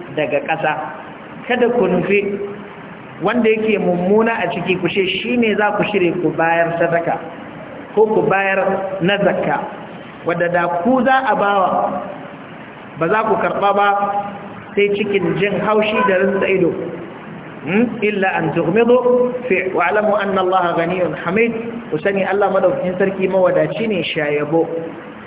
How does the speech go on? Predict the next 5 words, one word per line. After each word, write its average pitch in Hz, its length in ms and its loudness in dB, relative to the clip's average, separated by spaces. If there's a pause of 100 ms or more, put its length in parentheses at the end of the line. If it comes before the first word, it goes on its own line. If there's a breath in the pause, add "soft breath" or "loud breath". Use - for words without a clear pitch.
(800)
Allah 202 320 4
baya 220 340 2
bukatan 208 640 2
ka 170 80 2
bayar, 185 320 2